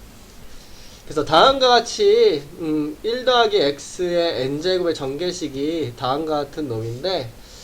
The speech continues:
지금 요 식에서 요거를 바라봤을 때, 음, N자리에 뭐가 들어간 것 같니?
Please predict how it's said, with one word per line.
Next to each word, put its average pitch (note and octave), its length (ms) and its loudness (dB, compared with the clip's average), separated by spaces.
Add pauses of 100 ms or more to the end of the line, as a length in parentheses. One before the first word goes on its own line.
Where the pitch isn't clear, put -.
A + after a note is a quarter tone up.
(400)
지금 C#3+ 240 -4
요 D3 40 -4
식에서 D#3+ 840 0 (3500)
요거를 F3+ 320 0
바라봤을 C#3+ 680 -2
때, C3+ 420 -4 (1900)
음, B2+ 560 -2 (1500)
N자리에 F3 540 0
뭐가 D3 260 0
들어간 D3+ 340 0
것 C3 80 -6
같니? C3 460 -6